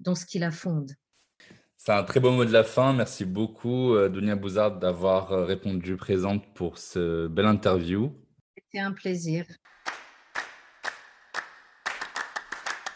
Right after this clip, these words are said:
Speaker 2: Alors, si l'on devait rappeler quelques points essentiels à retenir, ce serait :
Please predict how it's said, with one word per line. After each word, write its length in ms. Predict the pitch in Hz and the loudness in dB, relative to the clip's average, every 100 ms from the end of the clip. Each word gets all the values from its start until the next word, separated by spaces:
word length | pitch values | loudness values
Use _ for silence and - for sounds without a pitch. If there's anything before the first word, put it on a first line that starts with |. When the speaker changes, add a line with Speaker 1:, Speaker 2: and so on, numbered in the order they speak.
| - - - - - - - - - - - - _ _ _ | -12 -12 -12 -12 -12 -12 -8 -8 -6 -8 -10 -20 _ _ _
Speaker 2:
Alors, 240 | - 120 - | 2 4 4
si 200 | - 208 | 2 4
l'on 120 | 226 | 6
devait 240 | 170 127 | 6 8
rappeler 420 | 110 170 - 107 92 | 8 6 6 2 4
quelques 300 | 175 175 117 | 4 4 2
points 320 | - 107 - | 2 -2 0
essentiels 420 | 165 - - 156 | 0 2 4 6
à 80 | 131 | 8
retenir, 420 | 104 98 98 131 | 8 6 2 0
ce 140 | - 110 | 0 0
serait : 400 | - 92 - | 0 -2 -4